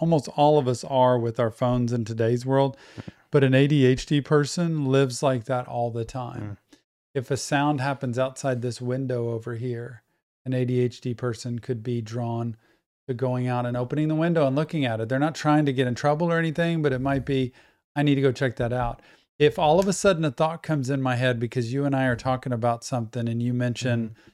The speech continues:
Speaker 1: something about cookies and I'm wanting to, to get some cookies, I might think, "Oh, I need to,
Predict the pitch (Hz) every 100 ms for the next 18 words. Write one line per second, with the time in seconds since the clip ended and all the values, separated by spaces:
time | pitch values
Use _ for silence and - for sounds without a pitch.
0 | - - 127 127 120 113 117 - 143 123
1 | 120 117 107 - 143 123 120 113 _ _
2 | _ - 139 143 135 127 123 127 123 120
3 | 110 - _ _ _ _ _ _ - 139
4 | 127 123 - - - 127 131 - 120 147
5 | 131 127 117 - 143 147 151 143 123 135
6 | 123 120 - - - _ _ _ _ _
7 | _ _ _ _ 147 151 131